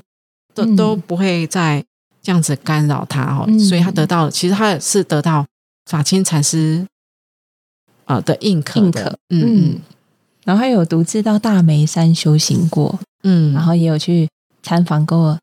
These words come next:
Speaker 1: 洪州道一，也就是马祖道一禅师。
Speaker 2: 嗯。
Speaker 1: 嗯，
Speaker 2: 他在大梅山修行的时候，
Speaker 1: 然后
Speaker 2: 因为在深山里面嘛，
Speaker 1: 嗯。
Speaker 2: 所以也会有很多的猛兽啊，
Speaker 1: 哦，对耶。
Speaker 2: <laughs> 老虎。那在，在这个记载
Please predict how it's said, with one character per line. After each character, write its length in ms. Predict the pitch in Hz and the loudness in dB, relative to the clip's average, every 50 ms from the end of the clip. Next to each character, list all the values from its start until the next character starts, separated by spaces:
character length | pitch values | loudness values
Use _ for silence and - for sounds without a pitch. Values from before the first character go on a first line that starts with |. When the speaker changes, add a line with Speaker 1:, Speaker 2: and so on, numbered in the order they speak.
| _ _ _ | _ _ _
Speaker 1:
洪 240 | _ - 160 156 160 | _ -2 -2 0 0
州 180 | - 190 180 | 0 0 0
道 220 | 185 - 185 175 170 | 0 0 0 2 2
一， 60 | 165 | 2
也 100 | 151 127 | 0 0
就 80 | - 156 | 0 0
是 140 | 151 - | 0 2
马 200 | 160 147 143 147 | 2 2 0 -2
祖 140 | 147 - 117 | -2 -4 -4
道 220 | - - 147 143 143 | -4 -2 0 0 2
一 100 | 139 139 | 0 0
禅 300 | - - - 156 - - | -2 -4 -6 -4 -4 -4
师。 300 | - - - - - 160 - 170 170 156 _ | -4 -4 -4 -4 -4 -6 -4 -4 -6 -4 _
Speaker 2:
嗯。 400 | - 160 156 151 143 143 151 175 - - _ _ - | 0 2 4 4 2 0 -2 -4 -8 -12 _ _ -12
Speaker 1:
嗯， 140 | 175 160 170 | -12 -10 -8
Speaker 2:
他 120 | 202 208 233 | -4 -2 0
在 100 | 269 277 160 | 0 0 0
大 160 | 160 277 254 | 0 0 0
梅 160 | 226 208 185 185 | 2 0 0 0
山 240 | - 208 196 196 | 0 0 -2 0
修 160 | 190 - 208 196 | 0 0 0 0
行 160 | 190 - 151 | 0 0 0
的 20 | |
时 60 | 151 | -2
候， 60 | 160 - | -2 0
Speaker 1:
然 40 | |
后 40 | 190 | 0
Speaker 2:
因 40 | 196 | 0
为 60 | 202 | 0
在 60 | 196 | 0
深 280 | 190 - - 185 175 180 | 0 0 -2 0 0 0
山 260 | 175 - 175 160 165 160 | 0 0 0 0 0 -2
里 100 | 147 - | -2 -4
面 240 | - 156 147 127 | -4 -4 -4 -4
嘛， 100 | 117 - - 208 | -6 -4 0 2
Speaker 1:
嗯。 480 | 214 214 196 185 170 160 156 156 165 180 180 - - | 4 4 6 6 4 4 4 2 0 -2 -6 -8 -6
Speaker 2:
所 160 | - - 190 | -4 -2 0
以 60 | 185 | 0
也 100 | 180 151 | 0 0
会 140 | 156 - 202 | 0 0 2
有 100 | 185 165 | 2 2
很 160 | 156 160 123 | 0 -2 -2
多 200 | 135 160 156 156 | 0 0 0 0
的 260 | 151 143 139 131 - - _ _ _ _ _ _ _ _ _ _ _ _ _ _ | 0 -2 -2 -4 -6 -10 _ _ _ _ _ _ _ _ _ _ _ _ _ _
猛 320 | - 170 151 143 139 131 | -6 -6 -4 -4 -4 -4
兽 360 | - - - 214 190 170 156 | -4 -4 -2 -2 0 0 0
啊， 220 | 147 143 127 - 175 - - - - 160 147 | 0 0 0 -2 -2 -4 -4 -6 -6 -6 -2
Speaker 1:
哦， 140 | - 185 180 - - | 0 -2 -2 -2 -2
对 280 | 233 240 240 233 226 208 | -4 -2 -2 0 0 2
耶。 100 | 185 180 | 2 2
Speaker 2:
<laughs> 20 | |
老 140 | 170 156 160 | 2 0 0
虎。 240 | 190 190 180 151 151 | 0 0 0 0 0
那 140 | 175 202 214 | 0 0 0
在， 160 | 220 226 220 220 - _ _ _ _ _ | 0 0 0 -2 -4 _ _ _ _ _
在 160 | - 254 240 | -2 -2 0
这 140 | 226 233 220 | 0 0 0
个 140 | 208 196 185 | 0 0 -2
记 180 | - - 226 | -2 -4 -4
载 240 | 196 196 175 156 151 | -2 -2 -2 -2 -2